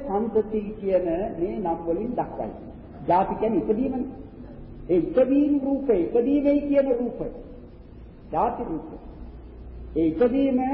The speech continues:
පළමු ඉපදීමකුයි පරම්පරා වශයෙන් පැවතගෙන යාමේදී ඉපදීමකුයි කියලා දෙකකට බෙදලා ඒ කියන්නේ. උපචේ සම්පති.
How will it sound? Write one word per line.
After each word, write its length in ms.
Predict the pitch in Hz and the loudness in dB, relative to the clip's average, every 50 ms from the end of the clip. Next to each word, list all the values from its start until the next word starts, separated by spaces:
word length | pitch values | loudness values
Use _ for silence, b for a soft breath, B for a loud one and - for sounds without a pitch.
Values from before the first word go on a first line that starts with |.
| 302 359 - - - - - - - | 0 -2 -4 -8 -12 -12 -14 -14 -4
පළමු 380 | - 170 190 247 302 330 359 311 | 0 4 6 6 6 6 4 2
ඉපදීමකුයි 840 | 285 - - 220 202 185 185 165 - 156 - - 165 160 170 190 208 - - - - - - - - - - - - - - - - - - - | 0 0 0 -2 -2 0 -2 -2 -2 -4 -6 -4 -4 -2 -2 -2 -4 -6 -8 -12 -14 -14 -16 -16 -18 -18 -18 -18 -18 -16 -16 -16 -16 -18 -20 -10
පරම්පරා 680 | - 151 165 214 262 285 269 - 254 240 240 247 240 240 240 | -6 -2 2 2 2 2 2 0 0 2 4 4 4 4 4
වශයෙන් 400 | 233 220 226 220 220 220 220 226 220 214 | 4 2 2 2 2 2 2 2 -2 -2
පැවතගෙන 540 | 220 208 196 196 202 - 220 190 185 190 185 | 0 0 0 0 0 -2 -4 -4 -4 -2 -2
යාමේදී 680 | 185 185 185 185 180 180 185 180 180 180 170 190 226 247 226 | 0 0 0 0 0 0 0 0 0 0 0 -2 -2 -2 -4
ඉපදීමකුයි 680 | 190 - 196 170 160 170 160 156 151 - 151 147 143 | -2 -4 -4 -4 0 -2 0 0 0 0 2 0 0
කියලා 280 | - - - 220 233 190 | 2 0 0 0 0 0
දෙකකට 360 | 175 - - - 180 165 - | -2 -2 -2 -4 -4 -4 -4
බෙදලා 380 | 220 214 233 233 240 214 170 147 | 2 2 2 2 4 0 0 0
ඒ 140 | 127 123 - | -2 -4 -6
කියන්නේ. 380 | 107 - 117 101 - - - - - - - - - - - - - - - - - - - - - - - - - - - - - - - - - - - - - - - - - - - - - - - - - - - - - - - - - - - - - - - - - - - - - | -8 -10 -10 -10 -10 -14 -16 -16 -18 -20 -20 -20 -20 -20 -20 -20 -20 -20 -20 -20 -20 -20 -20 -20 -20 -20 -20 -20 -20 -20 -18 -20 -20 -20 -20 -20 -20 -20 -18 -18 -18 -18 -18 -18 -18 -18 -20 -20 -20 -18 -18 -20 -20 -20 -20 -20 -18 -18 -18 -18 -18 -18 -18 -18 -18 -18 -18 -18 -18 -20 -20 -8 -6
උපචේ 420 | 143 143 - 170 160 - 190 214 233 | -6 0 0 0 2 6 4 4 4
සම්පති. 420 | - 202 170 160 160 156 - 143 | 4 2 0 0 0 -2 -4 -6